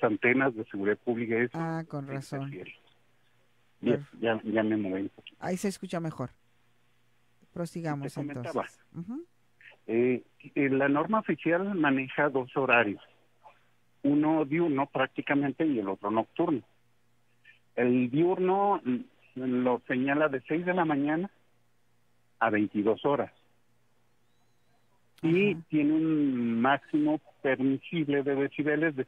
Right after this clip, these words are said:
Speaker 1: cincuenta y cinco decibeles. En la noche, de diez de la noche a seis de la mañana,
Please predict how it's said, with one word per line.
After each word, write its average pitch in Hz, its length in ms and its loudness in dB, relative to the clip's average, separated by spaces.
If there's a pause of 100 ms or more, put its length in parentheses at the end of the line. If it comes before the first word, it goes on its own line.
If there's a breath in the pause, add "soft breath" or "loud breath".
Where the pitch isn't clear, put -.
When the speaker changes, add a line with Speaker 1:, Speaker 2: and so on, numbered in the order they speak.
Speaker 1:
cincuenta 113 420 -2
y 113 120 -10
cinco 139 260 -2
decibeles. 95 520 -6 (1500)
En 143 160 4
la 143 60 6
noche, 180 380 2
de 139 160 2
diez 135 180 2
de 165 120 2
la 165 100 2
noche 143 480 0
a 90 140 -2
seis 123 160 0
de 151 100 2
la 170 100 2
mañana, 160 460 2